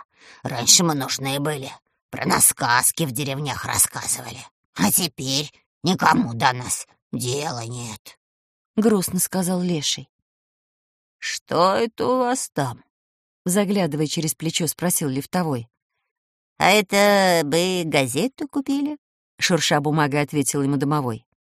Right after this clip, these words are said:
«Вы что, ее из почтового ящика украли?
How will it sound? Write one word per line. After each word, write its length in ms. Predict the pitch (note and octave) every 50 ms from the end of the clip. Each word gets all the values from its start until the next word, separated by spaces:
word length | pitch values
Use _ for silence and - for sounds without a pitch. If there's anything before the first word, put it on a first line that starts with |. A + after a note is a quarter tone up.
| _ _ _ _ _ _ _ _ _ _ _ _ _ _
«Вы 360 | - C3+ B2+ C3 C#3 D3+ E3+
что, 440 | E3 - - - - - - - - _ _ _ _ _ _ _ _
ее 400 | - A#2+ B2 B2 B2 B2 C3 C3+
из 140 | B2+ - -
почтового 800 | - A#2+ A#2 - - - - G2+ A#2+ D3 D#3 D3 C#3+ C3 B2
ящика 840 | B2 A2+ G2+ G2+ G#2 C#3+ G#3 C#4 - - - - - - - A4 G#4+
украли? 500 | - - F#3 C#3+ C3+ - F#2 F#2 -